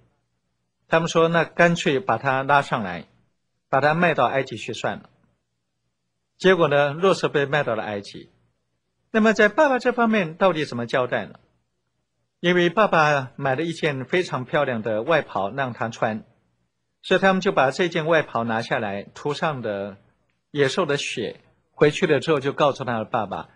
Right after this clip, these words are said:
他说：“你所爱的儿子若瑟已经被野兽吃掉了，你看这个就是一个证物。”他的爸爸万万没有想到他的孩子们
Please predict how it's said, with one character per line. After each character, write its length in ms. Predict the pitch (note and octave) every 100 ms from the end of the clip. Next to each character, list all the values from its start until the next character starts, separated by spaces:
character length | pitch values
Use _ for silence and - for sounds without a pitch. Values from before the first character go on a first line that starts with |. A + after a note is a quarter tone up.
| _ _
他 160 | - D#3+
说 320 | E3+ D#3 D3+ C#3+
：“你 140 | D#3+
所 340 | E3 C3+ A#2+ A#2+
爱 260 | - D3+
的 280 | C3+ B2 A#2
儿 240 | B2+ B2+ D3
子 100 | D3
若 220 | E3+ C3+
瑟 240 | - C3
已 80 | A2+
经 180 | A#2+ D3
被 160 | D#3
野 140 | B2 G#2+
兽 160 | C#3+
吃 200 | A#2 -
掉 220 | F#3+ F3 A2+
了， 180 | D#2 -
你 100 | B2
看 240 | C#3+ C3 _ _
这 140 | - D#3
个 100 | B2+
就 160 | C3+
是 160 | - A#2
一 60 | G2+
个 100 | G2+
证 240 | C#3 G2+
物。” 160 | - - _ _ _ _ _ _ _ _ _ _ _ _ _ _
他 140 | F#3
的 100 | F3+
爸 160 | E3+ E3+
爸 160 | D#3+ D#3
万 140 | E3
万 80 | D3+
没 100 | D#3
有 80 | C3
想 300 | - G#2 A2+
到 300 | B2 G#2+ -
他 220 | - D3+
的 260 | C#3 A2+
孩 220 | G2+ A#2 D#3+
子 140 | D3+
们 240 | A#2 G2+